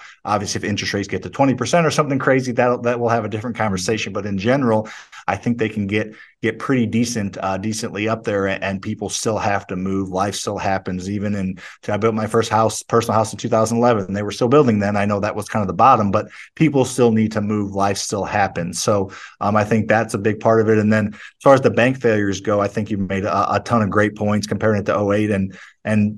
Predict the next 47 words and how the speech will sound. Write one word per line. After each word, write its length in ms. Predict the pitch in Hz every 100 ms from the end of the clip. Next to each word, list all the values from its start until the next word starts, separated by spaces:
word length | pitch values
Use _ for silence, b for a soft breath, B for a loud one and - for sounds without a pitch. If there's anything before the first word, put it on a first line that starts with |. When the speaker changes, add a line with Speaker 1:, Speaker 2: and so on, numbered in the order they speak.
| 107
Speaker 1:
banks 280 | - 185
do 260 | - 113 139
fail, 320 | 135 127 113
though. 160 | 95 95
I 100 | 110
understand 360 | 123 104 113
that 100 | 107
the, 140 | 107 107
there, 320 | 107 113 127
there 120 | 139
were 80 | 170
big 240 | 175 226
banks 260 | 135 120 110
that 100 | 113
have 140 | 107
failed 220 | 107 107 98
recently, 360 | 104 90 110
so 120 | 104 113
that's 260 | 139 147
new. 240 | 104 104 104
But 240 | 101 101 _ -
doing 220 | 120 120
some, 300 | 117 113 110
some 180 | - 104
research, 480 | 117 117 113 110 -
you 60 |
know, 220 | 107 101 - B B B
back 240 | 120 127 127
in 160 | 110
two 140 | 110 127
thousand 340 | 113 113 107
seven, 300 | - 113 113
eight, 160 | 110 104
nine, 260 | 110 110
ten, 140 | 110 110
eleven, 240 | 110 107
twelve, 220 | 104 113
I 40 | 110
mean, 100 | 113
hundreds 460 | - 135 135 117
of 120 | 107 92
banks 320 | 95 95 -
were 100 | 87
failing. 400 | - 85 87 90
And 80 | 95
I 60 |
get, 180 | 101 135